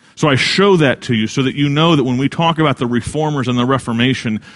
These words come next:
we are talking about what they did in bringing us back to the gospel. And it begs the question for us today, why did these doctrines need to be rediscovered if they were so foundational,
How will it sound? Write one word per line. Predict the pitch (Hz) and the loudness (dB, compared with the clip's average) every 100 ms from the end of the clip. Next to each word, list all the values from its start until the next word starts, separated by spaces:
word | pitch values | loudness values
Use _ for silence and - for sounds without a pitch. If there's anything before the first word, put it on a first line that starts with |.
| - | -2
we | 143 | 2
are | 151 | 2
talking | - 151 147 139 | 2 -2 0 -2
about | 123 120 - | 0 0 -2
what | 139 123 | -6 -2
they | 120 110 | 0 0
did | 101 143 131 | 2 2 2
in | 117 | 0
bringing | 123 120 113 | 0 0 -2
us | 113 | -2
back | 113 113 - | -4 -4 -6
to | 110 | -10
the | 104 | -6
gospel. | 104 104 - 82 95 _ _ _ _ _ _ _ _ _ _ _ _ _ 147 | -4 -4 -10 -18 -20 _ _ _ _ _ _ _ _ _ _ _ _ _ 0
And | 175 | 0
it | 139 | 4
begs | 208 220 165 | 2 4 2
the | 180 | 2
question | 208 214 202 156 | 2 2 0 -4
for | 151 120 | 0 -2
us | - | -2
today, | 110 107 165 | -4 -4 -2
why | 202 269 254 247 | 0 2 2 2
did | 156 151 | 2 2
these | 147 214 170 | 4 4 4
doctrines | 156 165 165 - 117 117 117 | 2 0 0 -2 -4 -4 -2
need | 135 135 | -2 2
to | |
be | 139 127 | 4 4
rediscovered | 139 143 123 - 147 131 98 90 | 2 2 -2 -2 0 0 -2 -6
if | 117 | -2
they | 135 | 0
were | 131 135 | 2 0
so | - 170 196 185 | -2 2 2 2
foundational, | 160 151 120 113 - 110 98 | 0 0 0 0 -2 -12 -12